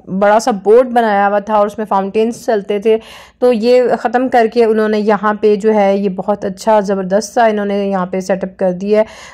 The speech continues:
और आप देख रहे हैं ग्रीनरी ही ग्रीनरी है,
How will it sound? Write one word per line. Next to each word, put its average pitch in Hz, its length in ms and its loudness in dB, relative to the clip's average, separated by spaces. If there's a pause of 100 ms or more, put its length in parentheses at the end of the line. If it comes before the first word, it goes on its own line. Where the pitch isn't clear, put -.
और 180 420 4
आप 175 200 4
देख 196 340 -4
रहे 220 100 0
हैं 202 260 -2
ग्रीनरी 202 500 0
ही 220 100 0
ग्रीनरी 202 480 0
है, 214 240 2